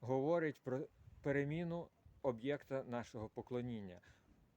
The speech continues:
про те, що ми починаємо наслідувати когось,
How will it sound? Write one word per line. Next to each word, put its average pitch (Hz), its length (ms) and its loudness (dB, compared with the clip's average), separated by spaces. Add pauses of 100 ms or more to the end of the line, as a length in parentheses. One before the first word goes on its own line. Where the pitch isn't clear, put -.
(340)
про 135 220 2
те, 175 280 2
що - 280 -2
ми 160 140 0
починаємо 151 880 -4 (560)
наслідувати 131 800 0
когось, 95 480 -2